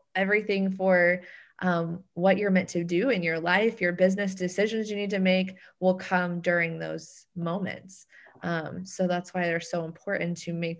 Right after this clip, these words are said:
that a priority, um, in our day-to-day. So, um, I've really enjoyed just, like, getting to hear from you and, and talk with you today. And I know it will,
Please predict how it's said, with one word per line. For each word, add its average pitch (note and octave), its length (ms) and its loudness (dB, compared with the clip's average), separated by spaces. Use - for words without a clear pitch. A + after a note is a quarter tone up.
that E3+ 220 -4
a E3 60 -4
priority, E3 840 -2
um, E3+ 220 -6
in E3 140 -4
our E3 160 -6
day-to-day. E3 680 -4
So, F3 640 0
um, E3 300 -2
I've A3+ 320 6
really G3 260 4
enjoyed F#3 360 2
just, F#3+ 180 -4
like, F3 160 0
getting E3+ 280 -4
to F#3 100 -8
hear G#3+ 220 2
from G#3+ 180 -4
you F#3 220 0
and, D#3+ 280 -6
and F3 140 -4
talk F#3+ 240 -6
with F#3+ 160 -2
you F3+ 80 0
today. F3 300 2
And E3+ 80 2
I E3 180 -4
know D#3+ 80 -6
it - 160 -4
will, E3 400 -2